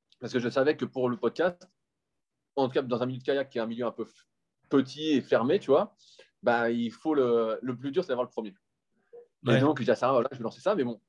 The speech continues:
Speaker 1: au début, tu vois, elle, c'est pas qu'elle me snob, mais en gros, je suis personne. Personne, euh, donc j'attends peut-être un mois, deux mois, trois mois. Je dis, « Putain, ça va jamais se faire, quoi. » Et à un moment, elle me dit, « OK. » Et donc, je fais le premier podcast avec elle. Et donc, depuis, bah,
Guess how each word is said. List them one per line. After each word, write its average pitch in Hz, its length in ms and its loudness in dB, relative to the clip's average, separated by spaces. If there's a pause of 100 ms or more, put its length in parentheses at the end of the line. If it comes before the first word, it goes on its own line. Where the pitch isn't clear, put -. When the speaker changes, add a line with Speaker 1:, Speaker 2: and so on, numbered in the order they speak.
Speaker 1:
au - 80 -8
début, 123 280 -2
tu 135 100 -4
vois, 143 140 6
elle, 107 180 -2 (240)
c'est 123 80 -8
pas 139 100 4
qu'elle 123 160 -2
me 135 100 -2
snob, 185 400 -4 (260)
mais 117 80 -2
en 113 80 0
gros, 135 120 0
je - 60 -2
suis 113 100 -10
personne. 131 480 -2
Personne, 139 400 -2
euh, 110 240 2 (280)
donc 120 120 -2
j'attends 139 480 0
peut-être 120 200 -8
un 127 180 -6
mois, 131 280 0
deux 127 140 -2
mois, 131 240 -2
trois 139 220 -4
mois. 135 260 -2
Je 123 60 -6
dis, « 107 80 -16
Putain, - 160 -10
ça 113 100 -10
va 104 80 -4
jamais 123 220 0
se - 100 -20
faire, 101 160 -4
quoi. » - 120 -20 (340)
Et 131 60 0
à 135 40 6
un - 20 6
moment, 151 160 4
elle 208 60 0
me 160 100 -2
dit, « 156 120 -4
OK. » 185 160 -2
Et 143 140 -10 (240)
donc, 123 100 -6
je 127 40 -12
fais 165 60 -4
le 160 80 -8
premier 127 180 -4
podcast 180 500 -4 (960)
avec 107 240 -4
elle. 180 100 2
Et 123 60 -4
donc, 107 120 -6
depuis, 107 260 -4
bah, 92 160 0